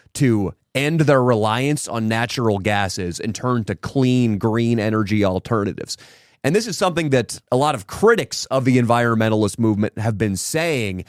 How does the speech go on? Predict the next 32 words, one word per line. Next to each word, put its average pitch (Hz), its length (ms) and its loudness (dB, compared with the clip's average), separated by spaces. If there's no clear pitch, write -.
is 143 160 0
that 180 140 -2
when 170 160 4
you 143 160 4
do 147 300 0
that, 226 340 -4
it's 143 180 0
going 175 340 2
to 156 100 -4
make 139 340 -2
energy 135 380 -2
costs 110 560 -4
skyrocket. 151 920 -4
And 147 120 0
the 131 60 2
problem 190 640 4
is, 101 480 -2
as 120 180 0
detailed 113 520 0
in 107 40 2
the 104 120 2
L 104 180 2
A 101 80 0
Times 98 380 -2
today, 107 260 0
there 151 200 2
are 147 260 0
elderly 165 540 4
families 101 640 -2
and 101 200 -10
poor 214 460 4
families 92 760 -2